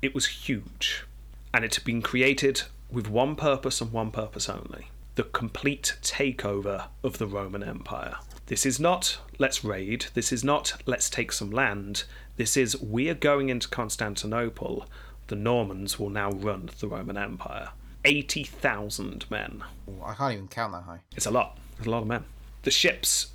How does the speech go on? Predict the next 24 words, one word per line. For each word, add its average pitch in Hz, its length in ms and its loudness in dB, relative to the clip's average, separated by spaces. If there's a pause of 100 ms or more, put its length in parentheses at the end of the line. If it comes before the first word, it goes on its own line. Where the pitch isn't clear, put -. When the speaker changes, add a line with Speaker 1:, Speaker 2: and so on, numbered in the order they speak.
(160)
Speaker 1:
took - 220 2
off. 131 320 2 (360)
Uh, 113 140 0
they, 123 200 6
they'd 123 280 4
locked 135 320 6
down 117 360 6
the 113 80 2
entire 113 460 4
island 113 360 4
of - 80 0
Sicily 113 600 0 (180)
for - 180 -6
weeks 113 400 0
beforehand, 110 680 0
so 110 320 0
news 120 360 0
of - 140 -8
the, - 340 -2 (240)
the 113 180 -2
launch 113 640 0
didn't 92 320 -4
s-, - 240 -2 (100)
escape. 110 460 0